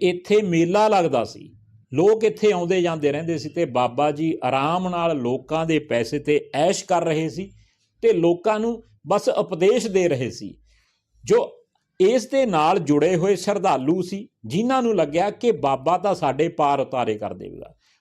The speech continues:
ਬਾਬਾ ਕੋਈ ਨਾ ਕੋਈ ਸੱਟੇ ਦਾ ਨੰਬਰ ਦੱਸੇਗਾ ਤੇ ਸੱਟਾ ਲੱਗ ਜਾਏਗਾ, ਸਾਡੀਆਂ ਤਾਂ ਕੁਲਾਂ ਤਰ ਜਾਣਗੀਆਂ। ਪਰ ਇਹਨਾਂ ਨੂੰ ਇਹ ਨਹੀਂ ਪਤਾ ਸੀ ਕਿ ਬਾਬਾ ਤਾਂ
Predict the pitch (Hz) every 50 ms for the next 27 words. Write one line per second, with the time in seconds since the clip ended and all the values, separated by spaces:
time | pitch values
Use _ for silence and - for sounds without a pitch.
0 | _ - 123 113 160 170 175 170 190 226 226 226 233 - _ _ _ _ - 233
1 | 240 262 262 254 254 240 - 233 226 214 - - 185 - - 180 185 190 190 190
2 | 175 156 143 143 143 156 180 156 156 139 - 175 170 175 175 175 185 175 160 -
3 | - 147 127 - - 156 156 143 117 110 110 110 120 123 131 139 147 147 156 165
4 | 165 160 - 135 135 127 127 131 139 139 131 156 156 - - - 170 170 175 175
5 | 156 - 120 104 101 95 101 104 123 139 127 117 95 92 - - _ _ _ _
6 | _ _ _ - 185 190 196 185 - - 175 175 185 214 214 214 214 208 - -
7 | 165 165 185 220 220 208 165 - 143 - 139 139 139 135 156 175 175 190 185 160
8 | 127 127 120 117 110 131 135 135 - 156 143